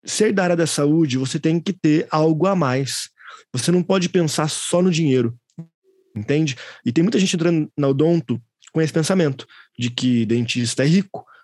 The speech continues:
de que dentista é famoso, de que dentista, é, anda de Porsche, que é o que tá acontecendo muito hoje em dia, anda de B M W. Tem muita gente entrando na,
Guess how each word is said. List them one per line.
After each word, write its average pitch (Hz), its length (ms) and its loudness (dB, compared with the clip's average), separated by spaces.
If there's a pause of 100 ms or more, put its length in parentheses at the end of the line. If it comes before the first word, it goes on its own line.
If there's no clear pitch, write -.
(120)
de 117 80 -6
que 113 100 -8
dentista 117 440 -6
é 113 40 -6
famoso, 143 640 0 (320)
de 107 120 -8
que - 100 -12
dentista, 123 880 -2 (640)
é, 120 400 0 (600)
anda 139 260 0
de 120 320 0 (140)
Porsche, 139 720 0 (120)
que - 80 -6
é 117 40 0
o 107 80 -4 (360)
que - 160 -10 (320)
tá 120 100 -4
acontecendo 127 460 -2
muito 151 440 2
hoje 117 140 0
em 127 40 -2
dia, 127 340 2 (300)
anda 127 140 0
de 120 100 0
B 127 80 2
M 156 160 2
W. 135 440 0 (340)
Tem 160 100 0
muita 190 160 2
gente 202 180 2
entrando 190 500 2
na, 180 60 -6